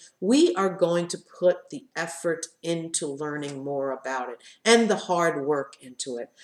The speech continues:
So that's, that's how Montessori works, because the children have so many opportunities for self-exploration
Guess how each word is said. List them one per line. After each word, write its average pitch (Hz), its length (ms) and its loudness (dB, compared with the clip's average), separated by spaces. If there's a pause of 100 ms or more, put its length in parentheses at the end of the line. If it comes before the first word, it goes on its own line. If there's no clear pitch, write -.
(120)
So 196 180 4
that's, 226 560 0 (260)
that's 302 520 2 (440)
how 381 280 2
Montessori 151 580 2
works, 139 420 -2
because 185 460 -2
the 190 140 0
children 233 460 2
have 202 160 -4
so 269 680 4
many 254 480 0
opportunities 190 1000 -2 (300)
for 180 160 0
self-exploration 180 1700 0